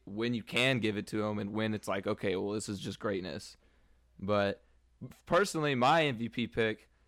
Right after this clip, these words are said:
is kind of a long shot. He's been balling out in the first few games, but I got Nikola Jokic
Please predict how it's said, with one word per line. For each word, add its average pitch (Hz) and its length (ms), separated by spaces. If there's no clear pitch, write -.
is 107 140
kind 147 260
of 147 140
a 131 40
long 120 320
shot. 147 460
He's 113 200
been 120 140
balling 143 440
out 127 340
in 110 100
the 107 100
first 123 320
few 113 160
games, 104 560
but 107 340
I 120 140
got 135 220
Nikola 127 440
Jokic 113 680